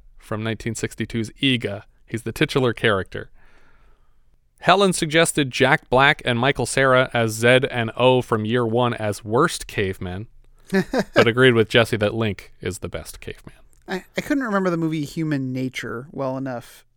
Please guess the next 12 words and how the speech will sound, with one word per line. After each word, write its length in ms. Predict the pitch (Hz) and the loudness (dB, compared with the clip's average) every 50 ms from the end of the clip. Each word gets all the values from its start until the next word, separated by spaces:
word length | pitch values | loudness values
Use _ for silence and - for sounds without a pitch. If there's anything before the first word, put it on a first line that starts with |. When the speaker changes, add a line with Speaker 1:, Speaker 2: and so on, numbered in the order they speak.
| _ _ | _ _
Speaker 2:
to 520 | - 151 143 135 131 131 127 127 127 127 123 _ _ _ _ _ _ _ _ - - _ _ _ _ - | -12 -8 -6 -6 -6 -6 -8 -10 -12 -14 -14 _ _ _ _ _ _ _ _ -20 -20 _ _ _ _ -8
Speaker 1:
Is 140 | 127 120 - | -6 -2 0
that 120 | 131 131 - | 0 0 0
the 60 | 135 | 0
one 220 | 131 131 123 127 123 | -2 0 0 0 0
with, 240 | 123 120 113 - | 0 0 0 -2
Speaker 2:
like, 140 | - 135 117 | -4 -4 -2
Speaker 1:
um, 160 | 113 110 - | -2 0 0
Speaker 2:
Tim 120 | 160 151 143 | -2 -2 -2
Robbins? 580 | 139 139 143 139 151 147 147 147 147 139 - - | -2 -2 -2 -2 -4 -4 -6 -6 -8 -10 -12 -16
It's 560 | - - - - - - - - - - _ _ _ _ _ - | -16 -16 -18 -18 -16 -16 -16 -18 -18 -20 _ _ _ _ _ 0
Speaker 1:
Yeah. 460 | 131 143 147 135 123 113 107 101 92 | 2 4 6 6 6 4 4 2 0